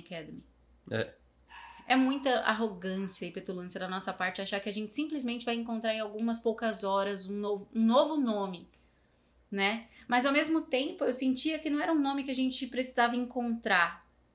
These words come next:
Speaker 1: Esse nome já existia e eu falava isso pra mim, eu falava, "Mas qual é esse nome que já existe? Eu sei que esse nome já existe, eu sei que essa escola já existe,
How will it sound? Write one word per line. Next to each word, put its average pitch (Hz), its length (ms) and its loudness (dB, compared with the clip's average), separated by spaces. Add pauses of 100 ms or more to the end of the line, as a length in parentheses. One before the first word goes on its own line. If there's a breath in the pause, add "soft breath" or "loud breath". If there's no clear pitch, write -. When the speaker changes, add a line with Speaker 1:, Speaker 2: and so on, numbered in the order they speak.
(140)
Speaker 1:
Esse 226 180 2
nome 285 180 2
já 294 100 0
existia 285 800 4
e 233 80 2
eu 240 120 4
falava 247 360 2
isso 269 180 -4
pra 254 180 2
mim, 247 260 -2
eu 240 60 -10
falava, 247 300 0
"Mas 254 260 -4
qual 285 260 2
é 294 140 8
esse 320 160 0
nome 294 160 2
que 294 100 -2
já 277 180 -2
existe? 254 600 0
Eu 220 80 0
sei 254 200 0
que 262 60 -6
esse 269 160 -6
nome 254 160 -2
já 262 80 -2
existe, 226 500 -4
eu 226 60 -6
sei 233 140 -2
que 240 80 -2
essa 233 120 -6
escola 240 340 0
já 247 100 2
existe, 226 600 -4